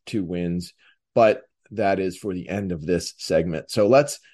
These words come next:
talk about a couple of things that I know I personally am going to be looking for. Of course, you, we've already seen that Leon Goretzka, Manuel Neuer, and Julian Brandt have all left camp. That put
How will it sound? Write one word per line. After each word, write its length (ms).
talk 240
about 220
a 60
couple 320
of 80
things 280
that 140
I 140
know 220
I 140
personally 580
am 140
going 280
to 120
be 120
looking 380
for. 360
Of 180
course, 320
you, 160
we've 480
already 380
seen 380
that 120
Leon 300
Goretzka, 540
Manuel 300
Neuer, 460
and 340
Julian 340
Brandt 320
have 160
all 220
left 240
camp. 280
That 240
put 240